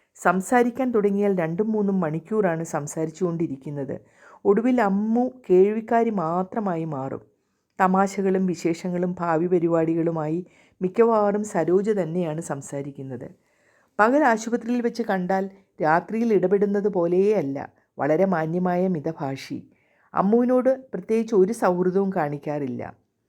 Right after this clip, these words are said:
മാസങ്ങൾ കഴിഞ്ഞ് ഒരു ദിവസം വീട്ടിൽ നിന്ന് ചേട്ടൻ്റെ ഫോൺ വന്നു. "നാട്ടിൽ പരിചയമുള്ളൊരു കൂട്ടർ നിനക്കൊരു വിവാഹാലോചനയുമായി വന്നിരിക്കുന്നു. അന്വേഷിച്ചപ്പോൾ നല്ല കാര്യമാണ്" എന്ന് പറഞ്ഞു.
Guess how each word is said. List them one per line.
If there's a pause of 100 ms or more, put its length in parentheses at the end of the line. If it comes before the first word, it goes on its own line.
(380)
മാസങ്ങൾ
കഴിഞ്ഞ്
ഒരു
ദിവസം (360)
വീട്ടിൽ
നിന്ന്
ചേട്ടൻ്റെ
ഫോൺ
വന്നു. (520)
"നാട്ടിൽ
പരിചയമുള്ളൊരു
കൂട്ടർ
നിനക്കൊരു
വിവാഹാലോചനയുമായി
വന്നിരിക്കുന്നു. (440)
അന്വേഷിച്ചപ്പോൾ
നല്ല
കാര്യമാണ്"
എന്ന്
പറഞ്ഞു.